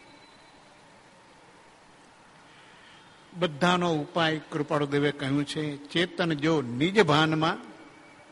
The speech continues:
કરતા આપ સ્વભાવ, વર્તે નહીં નિજ ભાનમાં. પોતાનું ભાન કંઈ ગુમાવેલું નથી, વયું નથી જાતું,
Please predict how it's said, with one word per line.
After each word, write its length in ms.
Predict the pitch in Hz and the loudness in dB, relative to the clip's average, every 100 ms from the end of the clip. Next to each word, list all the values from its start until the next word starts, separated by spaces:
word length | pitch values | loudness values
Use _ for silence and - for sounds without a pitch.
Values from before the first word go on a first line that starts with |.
| - - - - - - - - - - - - | -20 -20 -20 -20 -20 -20 -20 -20 -20 -20 -12 0
કરતા 420 | 151 151 156 139 | 0 2 2 2
આપ 200 | 135 - | 2 -2
સ્વભાવ, 440 | 123 127 113 110 - - - - - - - - - - - - - - - - - - - - - - - - - - | -10 -10 -12 -14 -18 -20 -20 -20 -20 -20 -20 -20 -20 -20 -20 -20 -20 -20 -20 -20 -20 -20 -20 -20 -20 -20 -20 -20 -20 -12
વર્તે 600 | 135 156 175 - - 240 | 0 2 2 -2 -4 -2
નહીં 380 | 196 175 165 190 156 | -2 0 0 0 0
નિજ 180 | 156 151 | 2 2
ભાનમાં. 580 | 117 123 113 104 101 - - - - - - - - - - - - - - - - - - - - - - - - | 2 -4 -6 -10 -14 -18 -20 -20 -20 -20 -20 -20 -20 -20 -20 -20 -20 -20 -20 -20 -20 -20 -20 -20 -20 -20 -20 -20 -14
પોતાનું 540 | - 190 196 240 247 180 | -2 0 2 2 2 0
ભાન 260 | 117 170 214 | 0 0 0
કંઈ 240 | 254 151 | -4 -4
ગુમાવેલું 580 | 135 156 202 254 285 330 | -2 0 2 2 0 0
નથી, 260 | 302 208 151 | -2 0 4
વયું 240 | 180 285 | 4 4
નથી 180 | 349 220 | 0 2
જાતું, 300 | 165 - 156 | 2 2 -8